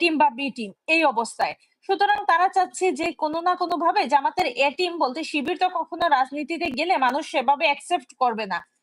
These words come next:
তো বিষয়টা কি এমন যে এনসিপি চাচ্ছে এই যে যারা মুক্তিযুদ্ধকে হোল্ড করে ওই শ্রেণীর মানুষজনকে তারা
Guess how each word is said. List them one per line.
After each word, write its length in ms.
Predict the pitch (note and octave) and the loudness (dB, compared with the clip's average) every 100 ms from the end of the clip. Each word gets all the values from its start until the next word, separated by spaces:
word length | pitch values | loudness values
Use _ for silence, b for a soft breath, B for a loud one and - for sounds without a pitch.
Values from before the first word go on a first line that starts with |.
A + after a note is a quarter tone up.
| _ - | _ 0
তো 140 | D#4 - _ _ | 0 0 _ _
বিষয়টা 360 | C#4 E4+ G4 | -4 0 0
কি 100 | G4+ | 2
এমন 380 | F#4+ D#4+ G#4 C#4+ | 2 4 2 2
যে 120 | A3+ | -2
এনসিপি 680 | C4 B3 C#4 C#4+ - F4 F4+ | 0 2 0 -2 -6 -6 -2
চাচ্ছে 460 | F4+ E4 - G#4 A#3 b b - | 0 0 0 -2 -2 b b -2
এই 180 | D4+ | 0
যে 180 | C4 E4+ | 2 0
যারা 320 | C4 C#4+ D#4 | 2 2 4
মুক্তিযুদ্ধকে 720 | E4 D4+ - D4+ F4+ D4+ G4+ G4 | 0 -2 -4 -6 0 0 2 2
হোল্ড 320 | D4+ E4+ D#4 | 4 2 0
করে 240 | - B3 B3+ - | 0 2 2 0
ওই 220 | G4 F#4+ | 0 0
শ্রেণীর 420 | F#4+ G#4 G#4 G#4 | 0 -2 0 0
মানুষজনকে 1000 | C#4 C4 D#4+ F#4 C#4 F4+ F#4+ E4 B3 C4 | 2 2 2 -2 -2 0 0 -2 -4 -2
তারা 340 | C#4 C4+ D4 | 2 4 4